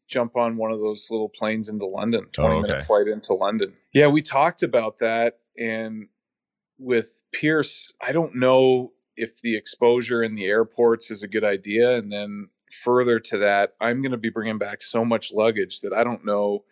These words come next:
Speaker 1: with two kids in the back seat. I don't even know if that would work. I, I think it's, I'm gonna have to get a car service to just at least take me home. That might be the best moment of my life when I walk in the front door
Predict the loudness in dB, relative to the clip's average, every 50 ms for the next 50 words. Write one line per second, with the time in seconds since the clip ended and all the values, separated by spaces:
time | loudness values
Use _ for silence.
0 | _ _ _ _ _ _ _ _ -2 2 2 2 0 -2 -8 -18 -20 _ -10 -4
1 | -2 -2 -2 -2 2 2 2 2 2 -2 -4 -6 -4 0 2 2 2 2 0 -2
2 | -4 -6 -4 -2 -2 -2 -2 -2 -4 -8 -10 _ _ _ -12 -10 -2 2 2 4
3 | 4 4 2 2 4 4 4 2 4 4 2 4 4 2 -2 -2 2 4 4 4
4 | 2 2 0 0 0 2 2 0 -2 -2 -2 -4 -4 -2 -4 -6 -6 -10 -12 -14
5 | -10 -8 -6 -6 -4 -4 -6 -6 -6 -8 -8 -8 -8 -6 -4 -4 -6 -6 -6 -4
6 | -2 -2 -2 -2 -2 -4 -4 -4 -4 -6 -10 -12 -14 -18 -14 -12 -10 -10 -8 -6
7 | -4 -2 -2 -2 -2 0 2 2 2 2 0 -2 -4 -4 -2 0 0 2 2 0
8 | -2 -6 _ -20 -20 -20 -20 _ -20 _ _ _ -2 0 0 0 0 -2 -4 -6
9 | -6 -8 -10 -10 -10 -8 -6 -6 -6 -6 -8 -10 -10 -10 -8 -8 -10 -10 -10 -12
10 | -12 -12 -10 -10 -10 -10 -10 -8 -6 -4 -2 -2 -2 0 0 0 0 -2 -4 -6
11 | -8 -8 -6 -4 -2 -2 -2 0 2 4 6 6 6 4 2 -2